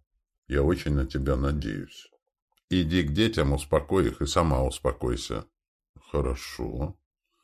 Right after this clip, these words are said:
Она вернула мне игольник и ушла. Наломала дров, а теперь не знает, что делать. Сам тоже стал собираться. Надел скафандр, пристегнул к нему бластер.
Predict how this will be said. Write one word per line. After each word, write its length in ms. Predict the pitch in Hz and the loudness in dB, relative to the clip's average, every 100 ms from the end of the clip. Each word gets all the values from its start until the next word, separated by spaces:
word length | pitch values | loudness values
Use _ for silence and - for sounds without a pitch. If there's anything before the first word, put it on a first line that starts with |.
| _ _ - | _ _ -6
Она 200 | 87 90 | -2 2
вернула 420 | 87 87 87 80 | 4 4 4 4
мне 220 | 82 82 | 4 2
игольник 420 | 82 117 123 82 80 | 2 0 0 0 0
и 40 | |
ушла. 440 | 71 - - 50 - _ _ - | 0 -2 -6 -8 -8 _ _ -2
Наломала 600 | 87 87 98 101 90 76 | 2 4 4 6 6 6
дров, 260 | 69 64 | 2 2
а 60 | 69 | 0
теперь 300 | 78 85 78 | 0 2 2
не 100 | 80 | 2
знает, 280 | 80 92 71 | 4 4 4
что 200 | - 80 | 2 2
делать. 480 | 73 73 73 - _ _ _ _ _ _ - - - | 4 4 4 0 _ _ _ _ _ _ -20 -14 4
Сам 240 | 160 160 | 8 10
тоже 240 | 143 113 | 10 8
стал 240 | 110 110 95 | 8 8 6
собираться. 640 | 110 95 98 95 - 95 | 6 4 6 4 0 -2
Надел 380 | 90 101 101 123 | 2 2 2 0
скафандр, 580 | - 90 - 69 - 143 | 2 2 4 4 4 0
пристегнул 580 | - 104 - 98 139 139 | 0 2 2 4 4 4
к 60 | |
нему 240 | 110 95 101 | 4 4 6
бластер. 580 | 87 69 - 71 - | 8 6 6 -2 -4